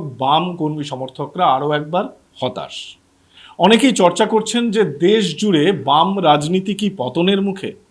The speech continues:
ঠিক সেই সময় অন্য একটা আশার গল্প শোনাচ্ছে বিহার। সিপিআইএমএল লিবারেশন তার দু দুজন সাংসদ পাঠাচ্ছে ভারতের পার্লামেন্টে।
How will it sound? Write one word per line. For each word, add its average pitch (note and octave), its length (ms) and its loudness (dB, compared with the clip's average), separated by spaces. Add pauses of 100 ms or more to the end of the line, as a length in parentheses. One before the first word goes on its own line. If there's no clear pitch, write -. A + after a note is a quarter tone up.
(380)
ঠিক C4 220 2
সেই C4+ 320 4
সময় C#3+ 460 -4 (500)
অন্য A#3 600 4 (120)
একটা E3 460 0
আশার F#3+ 480 -2
গল্প C#3 380 -2
শোনাচ্ছে B2+ 600 -8 (380)
বিহার। A#2 400 -6 (420)
সিপিআইএমএল A3+ 680 4
লিবারেশন G3 760 0 (480)
তার F#3+ 380 4 (140)
দু A3+ 320 6
দুজন G3+ 560 2
সাংসদ F#3+ 520 -2
পাঠাচ্ছে D3 500 -6
ভারতের C3+ 440 -4
পার্লামেন্টে। F#2 640 -8